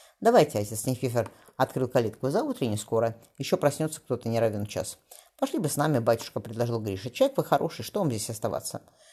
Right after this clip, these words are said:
"Здесь тоже люди достойные есть", — мягко сказал отец Никифор. "Везде так, есть плохие люди, есть хорошие. Вы идите дальше.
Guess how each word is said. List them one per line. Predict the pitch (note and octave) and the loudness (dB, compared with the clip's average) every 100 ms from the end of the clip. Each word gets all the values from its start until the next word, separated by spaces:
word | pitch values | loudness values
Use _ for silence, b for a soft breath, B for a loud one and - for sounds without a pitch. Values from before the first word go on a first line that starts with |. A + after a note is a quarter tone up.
| b _ | b _
"Здесь | F4+ F#4 | 0 2
тоже | D#4+ D4 B3 | 2 4 4
люди | F#3 C#3+ | 4 4
достойные | B2 - C#3 B2+ A#2+ | 2 0 0 2 0
есть", — | A#2 E2+ - | 0 -4 -6
мягко | B2 A#2 A#2 | -4 -2 -4
сказал | - G#2+ | 0 0
отец | F#2+ G2+ | 0 -4
Никифор. | A2+ G#2 G#2 D3+ | -6 -6 -4 -2
"Везде | A#3 C4 C4+ | 0 4 4
так, | C#4 G3+ A#3+ | 4 2 -2
есть | C#4 - | -4 0
плохие | C3 - G3+ | -2 0 -4
люди, | F3+ D#3+ | -2 -4
есть | D#3+ A#3+ - | -4 -6 -4
хорошие. | G#2+ - - - b b b b | -4 -4 -8 -10 b b b b
Вы | E4 E4 | 2 2
идите | A3 G3+ | 4 0
дальше. | A#2 D#2+ - - | -2 -4 -6 -12